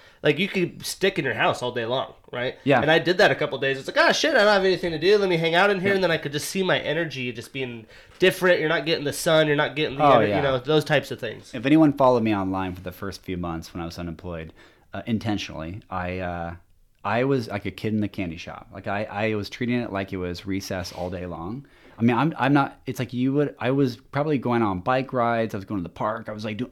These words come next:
Speaker 2: all this stuff all the time, kinda whenever I wa-, I wanted. But at the end of the day, it, it felt like you were, I was always kinda trying to fill,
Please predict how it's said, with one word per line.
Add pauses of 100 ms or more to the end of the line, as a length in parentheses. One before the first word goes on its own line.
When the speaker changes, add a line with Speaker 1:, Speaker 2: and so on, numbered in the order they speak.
Speaker 2:
all
this
stuff (400)
all
the
time,
kinda
whenever
I
wa-,
I
wanted. (300)
But
at
the
end
of
the
day,
it,
it
felt
like
you
were, (300)
I
was
always
kinda
trying
to
fill,